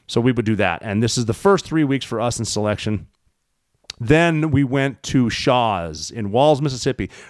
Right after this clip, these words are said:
for C Q B, close quarters battle. And that's the hardest part of Green Team. Green Team is known to have the best C Q B in the world.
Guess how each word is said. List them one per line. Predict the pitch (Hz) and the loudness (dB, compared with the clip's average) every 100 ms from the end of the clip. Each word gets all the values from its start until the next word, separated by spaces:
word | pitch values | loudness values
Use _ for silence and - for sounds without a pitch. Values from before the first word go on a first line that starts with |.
| - | -8
for | 117 98 92 | -2 -2 -4
C | - 220 | 0 0
Q | 220 214 | 2 2
B, | 151 120 | 2 0
close | 160 165 | 2 0
quarters | - - 156 151 139 | -2 -4 0 2 0
battle. | - 120 110 | 0 0 -2
And | 90 120 | -4 0
that's | 190 - | 0 2
the | |
hardest | 175 175 151 | 4 2 2
part | 165 156 | 2 2
of | |
Green | 120 113 92 | 0 -2 -4
Team. | 82 65 | -10 -8
Green | 143 160 | -4 -4
Team | - 170 151 | -2 -2 -2
is | 131 | 0
known | 143 143 143 143 | 2 4 4 2
to | 135 | 2
have | 123 123 117 | 2 2 0
the | |
best | 107 123 127 | 2 2 2
C | - | -2
Q | 123 131 | -2 -2
B | 117 | -2
in | 113 | -6
the | 98 | -8
world. | 85 85 65 | -10 -14 -16